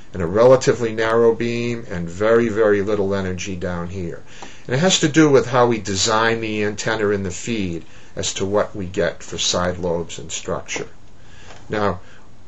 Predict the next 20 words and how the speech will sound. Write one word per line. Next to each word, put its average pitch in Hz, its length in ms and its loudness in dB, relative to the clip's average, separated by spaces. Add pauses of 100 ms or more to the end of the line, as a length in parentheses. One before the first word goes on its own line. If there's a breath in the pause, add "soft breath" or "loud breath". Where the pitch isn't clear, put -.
(220)
what 113 200 2
happens 135 540 4
is, 87 420 -2 (440)
is 101 220 0
that 101 240 2
this 143 260 2
feed 117 540 0 (280 loud breath)
sends 127 580 2
out 110 240 4
energy, 117 580 2 (880 soft breath)
and 101 160 -2
some 139 280 4
of 143 60 4
the 113 180 0
energy 101 580 -2 (560 soft breath)
can, 104 480 -2
when 110 260 -2
we 87 300 -4 (320)
illuminate, 120 800 4 (400)
uh, 90 120 -4